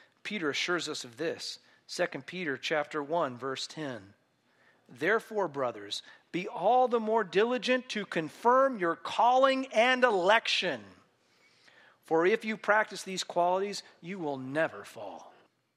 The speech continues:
That's how he holds us. Your abiding growth in Christ and holiness will confirm all the more to yourself and to others in the church as we see you that your faith is real, that it's genuine,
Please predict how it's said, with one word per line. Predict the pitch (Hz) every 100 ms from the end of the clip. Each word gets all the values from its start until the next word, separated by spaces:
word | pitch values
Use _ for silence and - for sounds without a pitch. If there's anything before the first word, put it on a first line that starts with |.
| _ _ _ _
That's | - 151
how | 147
he | 131
holds | 117 180 -
us. | - - - _ _ _ _ _ _ _ _ _ _ _ _ _ _ _ _ _ _
Your | 147 180
abiding | 143 143 165 175 165
growth | 139 170 185 -
in | 143
Christ | - 170 190 196 -
and | 135
holiness | 120 160 180 185 190 - - _ _ _ _ _ _ -
will | 147
confirm | - 165 196 196 185
all | 170 165 226
the | 226
more | 202 214
to | 214 180
yourself | 151 - - 202 269 -
and | 185 180
to | 185
others | 156 233 277 240
in |
the | 208
church | 185 233 262
as | 202 175
we | 190
see | - 220 240
you | 277 277 247 - - -
that |
your | 208
faith | 220 240 247 226
is | 170
real, | 165 208 226 196 131 110 - - -
that | 196
it's | 196
genuine, | - 196 214 214 170 135